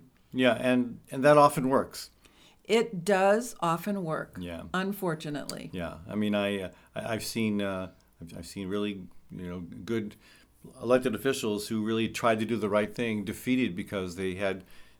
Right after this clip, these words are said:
Speaker 1: uh, nasty, la-, you know, nasty campaigns run against them that demonized them, and, and, uh, there's often not even a grain of truth. I mean, and I, I, I say this, uh, out of experience, 'cause when I ran for Congress, I was vilified.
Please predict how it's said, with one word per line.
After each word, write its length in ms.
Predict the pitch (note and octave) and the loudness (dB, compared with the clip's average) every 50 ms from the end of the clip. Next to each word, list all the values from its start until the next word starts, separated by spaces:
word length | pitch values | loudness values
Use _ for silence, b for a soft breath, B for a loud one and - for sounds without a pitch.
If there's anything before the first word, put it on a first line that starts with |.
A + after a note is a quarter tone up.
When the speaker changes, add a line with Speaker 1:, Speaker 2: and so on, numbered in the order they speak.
| b _ _ | b _ _
Speaker 1:
uh, 100 | - F2 E2+ E2+ | -20 -18 -14 -10
nasty, 540 | E2+ F2 F#2+ G2+ G#2+ G#2+ - - A2+ A2 | -8 -6 -4 -4 -4 -6 -6 -6 -6 -6
la-, 360 | G2+ F#2 F#2 F#2+ F#2+ G2+ G2+ - | -4 -4 -4 -4 -4 -4 -6 -8
you 140 | G#2+ G2+ G2+ | -8 -8 -8
know, 120 | G2 F#2+ | -6 -6
nasty 400 | F#2 F#2 F#2 G#2 A2 G#2+ - A2+ | -6 -6 -4 -4 -6 -6 -8 -10
campaigns 540 | - - G#2+ G#2 F#2 - A2 G#2+ G#2+ G2+ F2 | -8 -4 -6 -6 -4 -4 -4 -4 -4 -4 -4
run 160 | F#2+ G#2+ G#2+ | -4 -2 -2
against 400 | G#2+ F#2+ G2 A2 B2+ C#3+ - - | -2 -2 -2 -2 -2 -4 -6 -8
them 240 | - F#2 F#2+ F#2+ F#2 | -6 -6 -6 -6 -4
that 300 | F2 F#2 F#2 F2+ F2+ - b b b b b b _ _ | -4 -4 -4 -4 -8 -14 b b b b b b _ _
demonized 540 | A2+ A2 A2 A2+ G#2 G#2 F#2+ G2 F2+ E2 | 0 0 2 2 0 0 -2 -4 -6 -6
them, 240 | E2 F#2 F#2+ G#2 A2+ | -6 -4 -4 -4 -4
and, 260 | A2+ F#2+ E2+ E2+ E2 E2 b b b b b b b - - | -4 -4 -6 -6 -8 -12 b b b b b b b -14 -10
and, 340 | F#2+ F2+ F2+ F2 F2 E2+ | -8 -8 -6 -6 -6 -6
uh, 240 | F2 F2 F2 F2 E2+ E2+ | -4 -4 -4 -4 -4 -4
there's 200 | F2 F2+ F2 A2 | -6 -4 0 2
often 260 | A2+ A2+ A2 - G#2+ | 2 2 2 0 0
not 140 | G#2 G#2 A2 | 0 2 0
even 160 | A2 F2 F2+ | 0 -2 -4
a 60 | F2 | -6
grain 280 | D#2 E2 G2+ G#2+ A2 F#2+ | -4 -2 0 0 0 -2
of 120 | F2 - | -4 -6
truth. 240 | - - B2+ A#2+ G2+ | -4 -2 -2 0 0
I 60 | G#2 | 0
mean, 160 | G#2 G#2+ G#2 G#2+ | 0 2 2 2
and 100 | G#2+ G#2+ | 4 4
I, 80 | A2 A2 - A2+ | 2 2 2 0
I, 120 | A2+ G#2+ A2 B B B | -2 -2 -4 B B B
I 80 | - C3+ | -2 -2
say 240 | C3+ - A3+ A3+ A3 | 2 6 6 8 8
this, 260 | F3+ D3+ B2+ - - | 8 4 2 4 6
uh, 320 | B2+ A#2 A2 G#2+ G#2 - - | 8 8 8 8 6 4 4
out 120 | D3+ C#3 | 4 4
of 80 | C3 B2 | 4 4
experience, 520 | A#2 - - - E3+ D3+ B2+ A2 G#2 G2 | 0 -2 -2 4 6 6 6 6 4 2
'cause 160 | - A#2+ G2+ | 0 -4 -2
when 80 | G#2 A#2+ | 0 2
I 60 | B2+ | 4
ran 140 | B2+ B2+ B2 | 4 4 4
for 80 | A2 F#2+ | 2 0
Congress, 580 | - - - C3+ C#3 C3 A2+ F#2+ F2+ F2 - - | -6 -8 -6 -4 -2 -2 -2 -4 -4 -6 -6 -8
I 360 | A#2 A2+ A#2 A#2+ B2 B2 A#2+ | -4 -2 0 0 0 0 0
was 260 | A2 G2+ G2+ F#2 F#2 | 0 0 -2 -2 -4
vilified. 800 | F#2 F2+ F#2 G2 G#2+ G#2 G2+ F2 - F2+ F2 E2 E2 - - | -10 -10 -2 0 2 2 2 0 -2 -6 -6 -6 -8 -10 -14